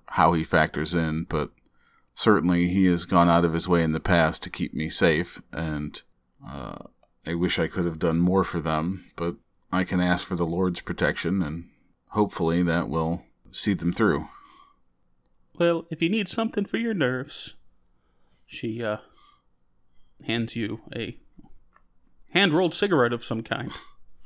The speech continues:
Speaker 1: At this particular point, what I need is something for my physical health. I'm afraid I'm in fairly rough shape.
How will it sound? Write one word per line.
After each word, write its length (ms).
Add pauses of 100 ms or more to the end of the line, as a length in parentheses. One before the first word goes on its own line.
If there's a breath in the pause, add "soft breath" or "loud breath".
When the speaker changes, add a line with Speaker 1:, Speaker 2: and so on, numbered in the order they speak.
(2000 loud breath)
Speaker 1:
At 160
this 220 (280)
particular 540
point, 420 (800)
what 260
I 120
need 200
is 160
something 380
for 180
my 400
physical 520
health. 600 (1000 soft breath)
I'm 100
afraid 320
I'm 160
in 220 (560 loud breath)
fairly 480
rough 260
shape. 380